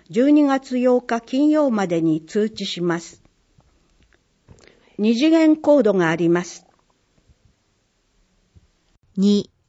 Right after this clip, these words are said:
Speaker 2: 市政ニュース。十一月四日は、本庁舎と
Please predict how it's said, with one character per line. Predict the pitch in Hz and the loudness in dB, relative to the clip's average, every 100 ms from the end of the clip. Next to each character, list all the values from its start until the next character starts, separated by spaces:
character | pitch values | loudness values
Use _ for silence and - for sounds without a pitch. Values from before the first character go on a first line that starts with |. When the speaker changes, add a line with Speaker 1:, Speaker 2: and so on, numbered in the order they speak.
| _ | _
Speaker 2:
市 | - 220 | -8 -6
政 | 208 254 254 247 | -2 2 2 4
ニ | 233 | 4
ュ | 226 | 2
ー | |
ス。 | 196 - 147 _ _ _ _ _ _ _ _ _ _ _ _ | 0 -6 -10 _ _ _ _ _ _ _ _ _ _ _ _
十 | 165 233 | 0 2
一 | 247 - 226 | 2 0 -2
月 | 226 208 208 | -2 -2 0
四 | 196 | 0
日 | 180 - 180 | -2 -4 -2
は、 | 180 190 _ _ _ _ | -2 -6 _ _ _ _
本 | - 226 233 | -2 0 0
庁 | 262 240 | 0 0
舎 | 220 190 | 0 -4
と | 170 165 175 | -4 -4 -6